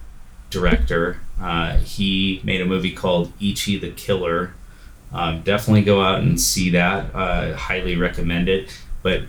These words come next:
you can really see the, uh, how, um, his films were influenced by Tsukamoto and Tetsuo the Iron Man.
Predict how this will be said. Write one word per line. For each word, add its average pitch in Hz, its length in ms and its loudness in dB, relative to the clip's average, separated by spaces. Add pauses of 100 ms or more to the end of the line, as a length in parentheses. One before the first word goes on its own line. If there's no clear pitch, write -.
you 101 120 2
can 98 260 0
really 127 300 10
see 110 340 8
the, 95 420 6
uh, 69 180 0
how, 85 520 2 (640)
um, 82 540 -2
his 95 480 0
films 92 400 2
were 85 180 -2
influenced 82 1040 -2
by 80 240 -2
Tsukamoto 85 920 0
and 80 280 -2
Tetsuo 85 420 -6
the 80 160 -4
Iron 85 260 -4
Man. 110 400 2